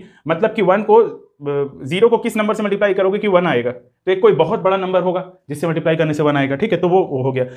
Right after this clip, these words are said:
अच्छा, cot theta आप not defined के लिए थोड़ा कंफ्यूज होंगे, तो वो मैं बता दे रहा हूँ कि not defined के लिए आपको क्या लेना है। वैसे तो होता है, इसका फॉर्मूला क्या है, b by p,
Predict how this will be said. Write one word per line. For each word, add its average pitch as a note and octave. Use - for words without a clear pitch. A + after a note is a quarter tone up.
अच्छा, D#3
cot F#3+
theta A3
आप F3+
not E3+
defined F3+
के F3
लिए F3
थोड़ा F3
कंफ्यूज E3
होंगे, D#3+
तो E3+
वो D#3
मैं D3+
बता C#3+
दे B2+
रहा C3
हूँ D#3
कि D#3
not F#3
defined G3+
के F#3+
लिए D3+
आपको D#3+
क्या F3
लेना F3+
है। F#3
वैसे D3+
तो E3
होता E3+
है, G3+
इसका G3+
फॉर्मूला G3+
क्या G#3
है, D3
b F3
by F3+
p, C#3+